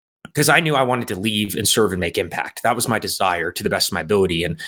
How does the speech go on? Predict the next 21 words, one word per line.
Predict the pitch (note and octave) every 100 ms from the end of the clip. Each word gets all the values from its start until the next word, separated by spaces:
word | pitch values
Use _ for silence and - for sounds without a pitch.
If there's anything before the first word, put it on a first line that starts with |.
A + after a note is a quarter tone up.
| -
and | B2 G2+
to | G2+
get | A#2
out | A#2 A2
of |
my | G#2
own | F#2+ F#2
way | F2+
as | F2 -
much | F#2
as | -
possible. | - A2 F#2+ - D#2+
And, | F2 D#2+ - - -
um, | - A#2+ A2 F2+ E2+
professionally, | - C#3 - A3 - B2 G2+ F#2+ F#2
that | - A#2+
was | B2
going | A#2 A2+ G#2
pretty | - F#2
well. | D#2+ D2 - _ _
Um, | A#2 G2+ E2+ D#2 E2